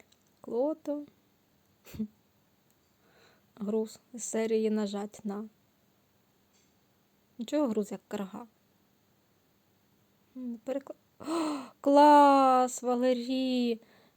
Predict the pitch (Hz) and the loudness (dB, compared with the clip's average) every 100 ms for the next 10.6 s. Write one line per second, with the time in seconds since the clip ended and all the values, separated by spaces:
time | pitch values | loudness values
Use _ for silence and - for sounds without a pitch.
0 | - 269 240 262 277 285 277 254 247 240 | -4 -2 0 2 6 8 8 6 0 -4
1 | 233 - 214 - 214 208 202 202 - _ | -6 -6 -10 -6 -2 -2 -2 -4 -8 _
2 | _ 269 277 285 277 - 294 320 330 320 | _ -2 0 0 -2 -6 -2 0 0 -2
3 | 277 262 269 _ _ _ _ _ _ _ | -2 -2 -6 _ _ _ _ _ _ _
4 | _ _ - 254 262 254 214 208 _ 214 | _ _ -8 -2 -2 -2 -6 -10 _ -8
5 | 214 208 214 - _ _ _ _ _ _ | -6 -6 -8 -12 _ _ _ _ _ _
6 | _ _ _ _ _ _ _ _ _ _ | _ _ _ _ _ _ _ _ _ _
7 | _ _ _ _ _ _ _ _ _ _ | _ _ _ _ _ _ _ _ _ _
8 | _ _ _ _ _ _ _ _ _ _ | _ _ _ _ _ _ _ _ _ _
9 | _ _ _ _ - 214 214 - 277 294 | _ _ _ _ -16 -14 -12 -10 -6 -4
10 | 247 233 - 190 196 196 | -6 -10 -14 -14 -12 -14